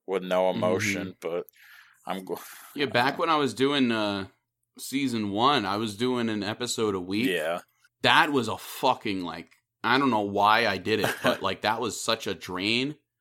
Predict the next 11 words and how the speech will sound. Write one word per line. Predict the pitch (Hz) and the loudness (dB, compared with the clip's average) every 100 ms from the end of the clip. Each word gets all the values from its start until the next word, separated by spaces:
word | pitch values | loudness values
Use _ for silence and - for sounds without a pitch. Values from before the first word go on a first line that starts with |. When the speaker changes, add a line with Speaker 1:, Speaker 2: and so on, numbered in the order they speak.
| _ | _
Speaker 2:
By, | 120 123 | 2 4
like, | 135 131 - | 6 4 4
the | 131 | 4
eleventh | 120 117 123 139 139 | 4 6 4 4 2
or | 120 | 0
twelfth | 98 - 131 127 - | -2 2 4 4 0
week, | 95 104 131 98 - - - | -4 4 4 4 -2 -10 0
I | 101 | 2
was | 127 117 | 4 2
just | - 95 - | 0 -6 -8
fucking, | - 113 - 98 85 | -4 -4 -2 -6 -10